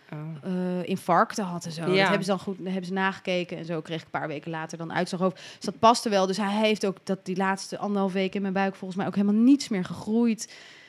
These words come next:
Speaker 2: Voelde ook niet zo. Ook al bewoog hij altijd wel goed, hoor. Ik was, eh, maar hij, hij heeft weinig nog, eh,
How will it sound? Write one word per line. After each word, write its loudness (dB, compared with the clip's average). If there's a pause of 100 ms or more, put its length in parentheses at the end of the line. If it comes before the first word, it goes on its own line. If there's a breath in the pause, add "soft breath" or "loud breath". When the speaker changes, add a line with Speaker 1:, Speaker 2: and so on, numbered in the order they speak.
(160 loud breath)
Speaker 2:
Voelde 6
ook 6
niet 2
zo. 4
Ook 2
al 4
bewoog 2
hij 0
altijd -2
wel 2
goed, -4
hoor. 2
Ik -4
was, -4
eh, -2
maar 0
hij, 0
hij -6
heeft -6
weinig 0
nog, -8
eh, -6